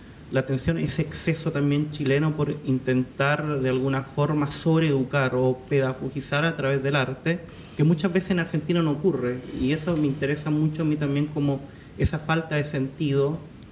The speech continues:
que ocurre acá. Vos dijiste una palabra que me llamó mucho la atención, que son los afectos de alguna forma, cómo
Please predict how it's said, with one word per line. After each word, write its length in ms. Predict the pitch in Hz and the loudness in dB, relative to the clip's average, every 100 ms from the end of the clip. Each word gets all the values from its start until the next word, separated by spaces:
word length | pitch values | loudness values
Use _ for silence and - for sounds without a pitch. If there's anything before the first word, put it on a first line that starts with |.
| - - | -18 -4
que 60 | 143 | -2
ocurre 280 | 139 147 143 | 0 2 0
acá. 360 | 143 135 131 - 131 | 0 -2 -4 -10 0
Vos 200 | 151 160 - - 143 - 131 | 2 2 -2 -10 -8 -6 -4
dijiste 380 | 131 131 147 156 | -4 -4 -4 2
una 120 | 151 | 2
palabra 320 | 131 127 139 139 | 4 4 2 0
que 80 | |
me 80 | 135 | 0
llamó 180 | 131 135 | 0 2
mucho 220 | 143 143 | 0 0
la 60 | 147 | 0
atención, 360 | 139 127 156 143 | 0 0 0 -2
que 100 | - | -2
son 180 | 147 | 0
los 120 | 139 131 | 2 2
afectos 480 | 127 151 147 - | 0 -4 -2 2
de 60 | 127 | 2
alguna 240 | 123 127 | 4 2
forma, 280 | 127 135 127 | 2 2 2
cómo 280 | 127 139 | 2 0